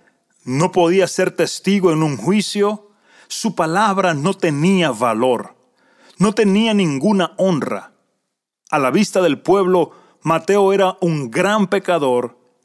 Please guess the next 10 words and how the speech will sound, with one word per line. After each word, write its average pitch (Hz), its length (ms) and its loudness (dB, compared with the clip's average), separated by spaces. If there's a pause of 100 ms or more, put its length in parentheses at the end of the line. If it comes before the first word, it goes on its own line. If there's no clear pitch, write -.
colocado 175 600 2
al 165 100 2
mismo 214 460 4
nivel 185 360 4
que 175 120 0
los 147 160 2
ladrones, 185 800 0
prostitutas - 1040 -2
y 180 100 -2
paganos. 131 760 -4